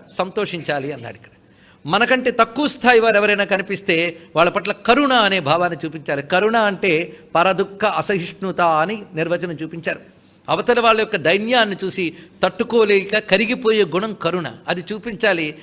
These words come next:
ఆ కరుణతో వారికి సాయపడాలి, ఇది మూడవది. ఇక నాలుగవది, మనమంటే పడని వారు ఉన్నారే, వారి పట్ల ఉపేక్ష, అసలు వారిని మనస్సులోకి ఆ ఆలోచన రానియకుండా ఉపేక్షించాలి, అంతే. ఈ నాలుగు గుణాలు తెచ్చుకుంటే చిత్తానికి ప్రసన్నతా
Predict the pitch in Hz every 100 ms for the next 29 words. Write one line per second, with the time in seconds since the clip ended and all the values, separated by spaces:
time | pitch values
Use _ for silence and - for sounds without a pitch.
0 | - 170 185 214 226 254 254 233 226 226
1 | 190 190 170 160 139 - 156 165 147 190
2 | 165 110 110 - - - - 160 156 160
3 | 180 214 196 170 131 127 - _ _ 135
4 | 165 180 196 220 196 208 226 202 190 185
5 | 180 220 214 143 - - _ _ _ _
6 | _ 135 175 185 180 190 240 185 165 202
7 | - - 151 160 131 104 - _ _ -
8 | 131 165 160 160 156 143 151 - 233 226
9 | 226 214 - 170 185 214 220 202 196 208
10 | 208 202 208 220 269 269 - 180 151 127
11 | 117 127 110 160 110 - _ _ _ _
12 | _ - 139 131 147 220 247 175 214 240
13 | 262 233 180 208 - - _ - 190 214
14 | 226 214 240 240 214 - 240 214 208 -
15 | 190 247 254 240 226